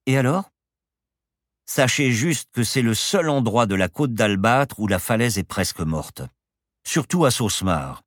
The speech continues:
De vastes plages de sable, presque plus de galets, pas de falaise qui risque de s'effondrer sur vous,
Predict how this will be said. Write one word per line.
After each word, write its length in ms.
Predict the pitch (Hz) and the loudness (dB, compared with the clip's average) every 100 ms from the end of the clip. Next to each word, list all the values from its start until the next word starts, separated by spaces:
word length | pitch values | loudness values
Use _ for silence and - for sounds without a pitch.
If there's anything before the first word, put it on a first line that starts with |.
| _ _ _ _ _ _ - | _ _ _ _ _ _ -6
De 100 | 101 | -2
vastes 400 | 95 120 - 110 | 2 0 0 -4
plages 320 | - 113 87 | 0 0 2
de 100 | 95 | -2
sable, 580 | - 131 135 147 143 120 _ - | 0 4 4 4 0 -2 _ -12
presque 340 | 92 87 - | -8 -8 -8
plus 220 | 85 90 82 | -8 -6 -4
de 60 | |
galets, 420 | 90 90 98 117 - _ _ _ - | -2 0 2 2 -2 _ _ _ -10
pas 100 | 90 | -8
de 80 | - | -6
falaise 460 | - 98 101 101 - | -2 0 2 0 -2
qui 140 | 95 | -4
risque 300 | 98 95 98 | -2 -2 -4
de 140 | 82 | -4
s'effondrer 500 | 87 95 - 95 87 | -4 -4 -4 -4 -2
sur 220 | 90 90 82 | -4 -4 -2
vous, 200 | 117 | -2